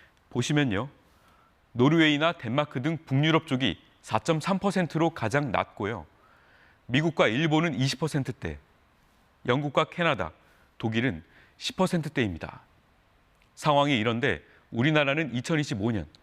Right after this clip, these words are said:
즉 내후년이면 인구 오분의 일이 예순다섯 살 이상인 초고령 사회로 진입한다고 합니다. 이천십팔 년 고령 사회가 된 뒤 칠 년밖에 안 걸리는 건데요. 영국이 오십 년,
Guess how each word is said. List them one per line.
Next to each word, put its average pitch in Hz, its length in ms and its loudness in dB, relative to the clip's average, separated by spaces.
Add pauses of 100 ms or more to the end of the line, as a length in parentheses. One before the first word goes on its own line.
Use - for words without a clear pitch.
(260)
즉 - 240 0
내후년이면 131 720 0 (320)
인구 160 260 2
오분의 160 480 6
일이 165 180 -2
예순다섯 135 480 -2
살 135 200 -2
이상인 117 480 -2 (420)
초고령 165 540 2
사회로 160 400 0
진입한다고 135 520 -4
합니다. 87 300 -8 (1000)
이천십팔 175 500 2
년 180 160 2
고령 165 320 2
사회가 151 320 2
된 131 200 0
뒤 131 200 -2 (320)
칠 - 220 -8
년밖에 190 420 0
안 117 220 0
걸리는 135 320 -2
건데요. 95 480 -6 (560)
영국이 143 420 2
오십 131 320 2
년, 90 200 -4